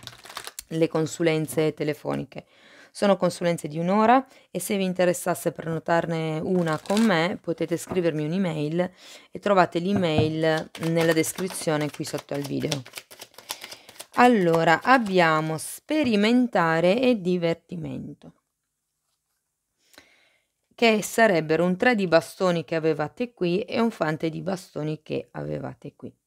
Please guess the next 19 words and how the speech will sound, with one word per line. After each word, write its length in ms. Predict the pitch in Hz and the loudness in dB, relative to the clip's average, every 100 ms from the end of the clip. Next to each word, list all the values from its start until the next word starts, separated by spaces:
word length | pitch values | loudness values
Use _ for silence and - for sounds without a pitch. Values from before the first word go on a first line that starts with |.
| _ _ _ _ _ | _ _ _ _ _
Quindi 280 | - 233 151 | -6 -2 -2
per 160 | 165 190 | -2 -4
certi 300 | 226 214 226 | -4 -4 0
versi 460 | 165 156 - 175 - _ _ _ _ _ _ _ - | 0 0 -4 -6 -6 _ _ _ _ _ _ _ -2
la 160 | 175 | 0
vostra 340 | 180 202 - 170 | 0 -2 -4 -2
parte 480 | 180 170 - 165 | 0 0 -2 -14
conscia 640 | - 185 165 143 175 185 - _ _ | 0 0 0 -4 -4 -4 -6 _ _
sa 380 | - - 180 151 | -12 2 4 4
di 100 | 165 | -2
dover 280 | 165 165 147 | -6 -4 -4
sperimentare. 880 | - - 147 143 139 135 120 117 131 - - - | -6 -10 -8 -6 -8 -10 -10 -10 -12 -18 -18 0
È 80 | |
un 80 | 208 | 2
po' 160 | 214 208 | 4 2
come 220 | 185 175 | 2 -2
se 200 | - 185 | -2 -6
qui, 480 | 185 170 160 156 160 | -4 -4 -2 -2 -4
ehm, 680 | 156 147 143 139 139 139 139 | -2 0 0 -2 -4 -6 -8